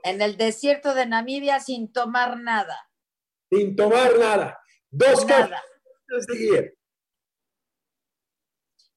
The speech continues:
Speaker 1: Y luego también, las temperaturas más bajas en las que has estado,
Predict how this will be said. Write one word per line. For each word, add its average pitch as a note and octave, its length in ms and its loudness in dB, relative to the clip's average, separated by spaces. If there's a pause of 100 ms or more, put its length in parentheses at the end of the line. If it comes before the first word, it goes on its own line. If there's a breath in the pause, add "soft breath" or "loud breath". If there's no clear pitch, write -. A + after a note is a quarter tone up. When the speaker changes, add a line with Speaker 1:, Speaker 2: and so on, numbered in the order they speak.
(140)
Speaker 1:
Y A#3 160 -10
luego C#4 380 0
también, A#3+ 580 -4
las A3+ 260 -8
temperaturas A#3+ 680 -6
más C#4 340 -6
bajas C#4 480 -4
en A#3 120 -12
las G#3+ 220 -8
que B3+ 100 -6
has B3+ 180 -6
estado, A#3+ 680 -6